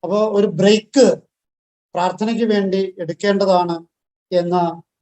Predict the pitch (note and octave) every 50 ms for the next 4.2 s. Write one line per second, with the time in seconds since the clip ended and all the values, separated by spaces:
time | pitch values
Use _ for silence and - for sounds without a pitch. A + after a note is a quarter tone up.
0 | _ _ - F3+ E3 E3 E3 E3 E3 E3+ F3 - _ - E3 D#3 D3+ D3+ - F3+
1 | F#3 F3 F3+ F3 F3 E3+ F3+ F3 F3+ F3 E3+ E3 E3 F#3+ F#3+ F#3 F#3+ F#3+ F#3+ F3+
2 | F3 - - E3+ E3 E3+ E3 D#3+ D#3+ _ _ _ _ _ _ _ - E3 E3 E3
3 | E3 F3+ F3+ F3+ F3+ F#3 F3+ F3+ F3 D#3+ D#3 E3+ E3 E3 D#3+ D#3+ D#3 D#3 D3+ D3
4 | C#3 C3+ A#2+